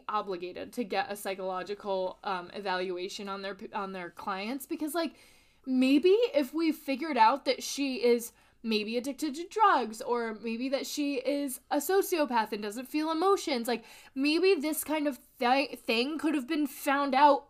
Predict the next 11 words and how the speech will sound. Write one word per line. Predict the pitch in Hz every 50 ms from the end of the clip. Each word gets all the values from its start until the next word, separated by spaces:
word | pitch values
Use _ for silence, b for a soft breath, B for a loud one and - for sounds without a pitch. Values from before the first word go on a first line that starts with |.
| _ -
sooner | - - - 370 381 403 392 359 285 262
than | 240 262 262 262
just | 240 277 262 254 -
her | 302 285
bankruptcy, | 220 233 269 285 311 294 311 311 269 - - - 240 226 214 208 202 - - 120 - _ - -
um, | 262 240 214 202 190 185 185 - - - _ -
affidavits. | 226 240 226 - 240 208 208 196 196 185 185 165 - - - 269
Like, | 294 269 254
I | - 294 302
don't. | 320 320 311 294 277 - _ b b b b b b b b b b b b _ _ _ _ _ _ _ b b b b b b b
So | - - - 285 285 277 269 262 247 -